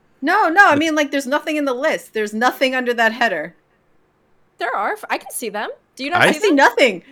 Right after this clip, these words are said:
Speaker 1: There's nothing there. <laughs>
Speaker 2: I thought you were just <laughs> messing around.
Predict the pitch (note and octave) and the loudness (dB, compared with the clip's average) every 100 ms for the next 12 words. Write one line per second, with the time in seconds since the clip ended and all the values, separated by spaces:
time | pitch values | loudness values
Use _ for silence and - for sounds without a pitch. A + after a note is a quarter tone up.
0 | - C#4+ F4 - A4 F#4+ F4 E5 - - | -8 -2 6 6 6 4 6 6 8 8
1 | - - - - - - - - - - | 6 -10 -20 -20 -20 -20 -20 -20 -6 6
2 | F3+ D4 G3+ E3+ F3 E3+ G3 - F3 C3+ | 6 8 6 8 6 6 4 0 2 0
3 | - F4+ - G4 - G#4 | 4 2 2 -4 -2 -6